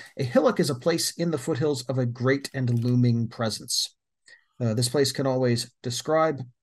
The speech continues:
what we sta-," or sorry, you know what? I might be doing this wrong. Let me double check something. Yep. "Three natures. Make choices for them." There we go. So this is, this is done conversationally.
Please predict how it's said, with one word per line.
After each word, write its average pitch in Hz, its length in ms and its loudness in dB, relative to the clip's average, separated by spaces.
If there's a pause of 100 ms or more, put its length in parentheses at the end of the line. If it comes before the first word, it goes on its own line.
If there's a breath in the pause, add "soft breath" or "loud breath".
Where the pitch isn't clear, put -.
(120)
what - 280 -4
we 135 120 -2
sta-," 143 320 -2
or 131 180 0
sorry, 113 260 -2
you 156 80 -4
know 262 60 -2
what? - 120 -12
I 277 100 -8
might 147 180 -4
be 143 80 -8
doing 120 200 -6
this - 200 -16
wrong. - 260 -16
Let 262 100 -12
me 196 80 -10
double 143 160 -10
check 127 220 -10
something. 120 300 -12 (1040)
Yep. 180 200 0 (180)
"Three 254 200 2
natures. 131 560 0 (460)
Make 170 180 -2
choices 127 420 0
for 113 220 -6
them." - 280 -18
There 107 160 -6
we 90 80 -10
go. - 220 -18 (480)
So 220 180 4
this 320 180 2
is, - 200 0
this 277 220 2
is 320 100 -2
done 247 200 2
conversationally. 185 720 0